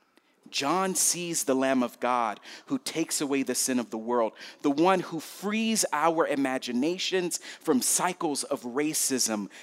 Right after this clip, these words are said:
materialism, and militarism, and plants within us instead visions of what the Hebrew prophets called shalom.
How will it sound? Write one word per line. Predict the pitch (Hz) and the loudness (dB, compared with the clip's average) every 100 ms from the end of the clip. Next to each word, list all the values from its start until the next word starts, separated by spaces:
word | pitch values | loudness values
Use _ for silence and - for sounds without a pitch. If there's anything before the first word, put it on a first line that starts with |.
| - | -4
materialism, | 120 - - 165 160 143 131 123 120 113 101 - - - | -2 0 -2 0 2 2 2 0 0 -2 -4 -8 -16 -6
and | 135 120 120 | 0 2 4
militarism, | 131 123 - 123 107 101 98 87 80 71 _ _ _ _ _ _ _ _ _ _ _ 139 | 4 2 -2 -4 -4 -4 -4 -8 -14 -20 _ _ _ _ _ _ _ _ _ _ _ -18
and | 131 | -16
plants | - 131 131 - | -6 -2 -2 -4
within | 120 110 - 120 | -8 -8 -6 -6
us | 90 110 107 - | -4 -4 -2 -2
instead | - 107 - - - 131 117 98 95 - - _ - _ _ _ _ _ _ | -2 -6 -2 -2 -2 -4 -4 -6 -12 -20 -20 _ -20 _ _ _ _ _ _
visions | - 127 117 113 107 101 | -8 -6 -4 -2 -2 -2
of | 98 107 | -6 -6
what | 107 - | -8 -8
the | |
Hebrew | - - 120 113 104 | -14 -10 -10 -10 -14
prophets | - 104 95 - - - | -12 -10 -10 -10 -10 -10
called | - 101 95 92 - _ _ _ _ _ | -8 -6 -6 -12 -20 _ _ _ _ _
shalom. | - - 117 110 101 85 - | -8 -4 -4 -6 -8 -12 -20